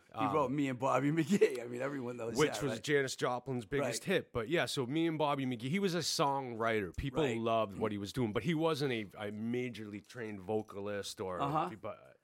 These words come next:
Speaker 2: a virtuoso in the sense where, you know, he played, like,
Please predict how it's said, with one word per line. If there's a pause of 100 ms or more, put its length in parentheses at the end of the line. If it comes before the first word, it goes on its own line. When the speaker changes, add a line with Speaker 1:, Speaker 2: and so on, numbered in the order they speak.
(160)
Speaker 2:
a
virtuoso
in
the
sense
where,
you
know, (440)
he
played,
like,